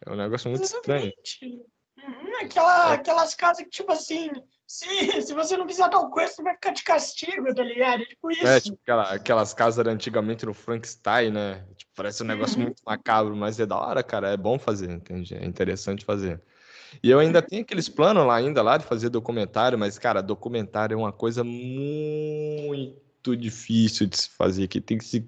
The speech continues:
Speaker 1: programar muito e vai uma verba. É correria. É do
Speaker 2: Exato.
Speaker 1: Deus daquela vez lá ainda, lá planejando isso, porque realmente é correria.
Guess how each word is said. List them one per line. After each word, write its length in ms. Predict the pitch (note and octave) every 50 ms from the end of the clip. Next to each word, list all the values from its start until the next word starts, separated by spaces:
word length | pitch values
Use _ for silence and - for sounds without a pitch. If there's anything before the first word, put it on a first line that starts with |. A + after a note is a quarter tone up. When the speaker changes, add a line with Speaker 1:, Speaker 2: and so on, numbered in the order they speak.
| - _ -
Speaker 1:
programar 560 | A#2+ A#2 A2+ A#2 A2+ A2 G#2+ G#2 G#2+ A2+ A2
muito 580 | G#2 G2+ G#2+ A2 A#2 A#2 A#2 A2+ G#2+ - -
e 80 | A2+ G#2
vai 180 | F#2+ G2+ G#2 A2+
uma 180 | A#2+ A#2 A2 F#2
verba. 520 | F#2+ F#2+ G2+ A2 A2+ A#2 A2 G#2+ A2+ A2
É 140 | - E3+ F#3
correria. 580 | - F#3+ F3+ F#3 G3 F3+ C#3+ A#2+ G2 E2 E2 - _ - - - - - - _ _ _ _ _
É 140 | F#2+ G2 F#2+
do 140 | F#2+ G#2 G2+
Speaker 2:
Exato. 260 | G2 F#2 - - G#2+
Speaker 1:
Deus 240 | A2+ C#3+ F3 G3 F3+
daquela 320 | C#3+ C3 - - B2 A2+
vez 320 | G#2+ G2+ A2+ B2 D3 D3 B2+
lá 140 | A#2+ A2
ainda, 280 | G#2+ G#2+ A#2+ C3 B2 G#2+
lá 160 | G2+ G#2+ A#2
planejando 600 | A#2 - A2 G#2 G2+ G2 F#2 F#2+ G2+ A2 A2+ G#2+ F#2
isso, 340 | F#2+ A#2 B2 - - - _ -
porque 300 | A#2+ A2 - - A2+ G#2
realmente 400 | G#2 A2 B2 C3+ B2+ A2+ G#2+ -
é 40 | G#2+
correria. 520 | - G#2 G#2+ A#2 A#2 G#2+ G2 G2 F#2 F#2+